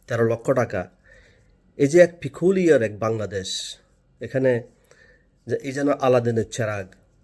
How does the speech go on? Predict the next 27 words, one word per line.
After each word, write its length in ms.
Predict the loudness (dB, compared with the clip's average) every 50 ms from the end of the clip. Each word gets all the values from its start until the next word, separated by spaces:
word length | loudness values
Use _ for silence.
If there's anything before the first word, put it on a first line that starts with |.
| _ _ _ _ _ _ _ _ _ _ _ _ _ _ _ _ _
প্রিয় 140 | _ 2 4
দর্শক, 260 | 4 4 4 4 2 2 2
এখন 140 | 2 4 6
আসুন 360 | 6 4 4 2 0 2 2 2 0 -2 -10 _ _ _ _ _ _ _ 0
আরেকজন 380 | 2 2 2 2 -2 -6 -4
প্রসঙ্গে, 500 | -2 -2 -2 0 0 -2 -2 -4 -6 -8 -8 -10 _ _ _ _ -20 -20 -20 -20 -20 _ _
যিনি 220 | -8 -4 0 4 6
মিস্টার 300 | 6 4 4 2 0 0 2
টেন 180 | 0 0 0 2
পার্সেন্ট, 480 | 4 4 4 4 6 6 6 6 6 4 -2 -8 _ _ _ _
মিস্টার 300 | -12 -12 -12 -2 -2 -2 -2
খাম্বা 360 | -2 -2 -2 0 2 2 2
হিসেবে 320 | 2 0 0 -2 -2 -2 -2
পরিচিত 400 | -2 -2 -2 -2 -2 -4 -4 -4
বাংলাদেশে, 600 | -4 -2 -2 -4 -4 -4 -6 -6 -4 -2 -2 -2
যিনি 300 | 0 0 2 2 2 2 0 -6 -16 -20 -20 _ _
তারুণের 360 | 4 4 4 2 0 2 2
অহংকার, 400 | 2 2 0 0 0 0 0 0 -4 -10 _ _ _
এতে 320 | -6 -6 -2 0 0 0 0
তেষট্টি 420 | -2 -6 -8 -8 -8 -8 -8 -10
বছর 240 | -12 -10 -8 -8 -8
বয়সেও। 500 | -6 -6 -6 -6 -8 -8 -8 -10 -10 -12 -14 -20 _ _ _ _ -20 _ _ _ _ _ _ _ _ -8
তিনি 180 | -2 -2 0
বলেছেন 440 | 0 2 0 -2 -2 -2 -2 -2 0
তার 160 | 0 -2 -2 -2
নির্বাচনী 460 | -4 -4 -2 -2 -4 -4 -4 -6 -8
হলফনামায় 680 | -2 0 4 6 6 4 4 -2 2 4 4 4 4